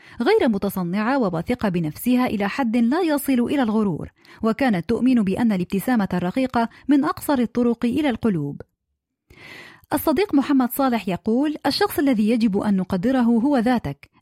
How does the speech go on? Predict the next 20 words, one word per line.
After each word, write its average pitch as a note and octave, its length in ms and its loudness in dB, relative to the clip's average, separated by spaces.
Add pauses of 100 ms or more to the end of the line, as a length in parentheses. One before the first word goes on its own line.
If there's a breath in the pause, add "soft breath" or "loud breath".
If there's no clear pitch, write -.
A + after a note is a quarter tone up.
أنت A3+ 180 2
شخصيتك G3 760 -4
أنت G3+ 300 -2
هي D4+ 180 4
التي G#3+ 260 0
تقدرها F#3+ 580 0
وتحترمها F#3 760 0
أكثر D#4 300 -2
من B3+ 160 0
أن F#3 120 -2
نقلد A3+ 480 -2
أو C#4 120 2
نقتدي G#3 480 -2
بالآخرين." F3+ 720 -4 (760 loud breath)
حاج F#4+ 320 0
يقول: B3 500 0 (260 soft breath)
"كنت A4+ 320 0
متأثرا B3 460 2
بشخص G#3+ 440 -2
بالطفولة، A#3 720 0